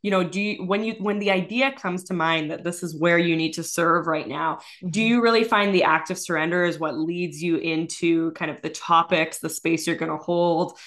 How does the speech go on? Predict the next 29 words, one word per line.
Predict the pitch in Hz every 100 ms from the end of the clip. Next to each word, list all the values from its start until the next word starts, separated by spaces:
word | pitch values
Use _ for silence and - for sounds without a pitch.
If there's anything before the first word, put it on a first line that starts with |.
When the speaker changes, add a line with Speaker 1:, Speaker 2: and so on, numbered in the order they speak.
| - _
Speaker 1:
the, | 156
Speaker 2:
Mm-hmm. | 160 165 160 147
Speaker 1:
the | 170 - - -
kind | 208 208
of | - -
the | 185
whole | - 190 185
way | 165 170
it | 170 -
ends | 165 170
up | 160 156 _ _
playing | 180 156 147
out? | 151 247 - _ -
Like, | 185 190
what | 214
do | 247
you | 226
do | 196
Speaker 2:
Abs- | 196
Speaker 1:
with | 165
that? | 156 170 - - _ _ _ _ _ _ -
Speaker 2:
Oh | 220 262
my | 269 262
gosh, | 247 233 180 -
absolutely. | 202 - 208 196 175
Time | - - 214 220 226 220
and | 190 196
time | - 196 185
again. | 180 175 170